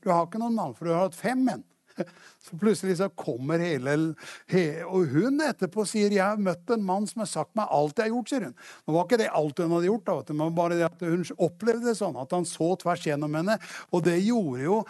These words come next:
at hele byen ble frelst til slutt. Jesus ble der noen dager og underviste dem, fordi skjønner,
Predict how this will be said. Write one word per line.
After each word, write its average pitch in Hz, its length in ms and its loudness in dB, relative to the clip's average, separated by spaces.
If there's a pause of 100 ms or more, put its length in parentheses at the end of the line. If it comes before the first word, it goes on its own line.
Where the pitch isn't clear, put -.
(320)
at 180 200 -2 (120)
hele 147 480 0
byen 160 540 0
ble 247 220 -4
frelst 233 360 -4
til 226 140 -6
slutt. 151 260 -10
Jesus 160 400 -2
ble 139 240 2 (160)
der 208 160 2
noen 214 220 -2
dager 208 420 2
og 180 160 2
underviste 170 560 -2
dem, 220 140 0 (320)
fordi 208 260 4
skjønner, 202 320 -2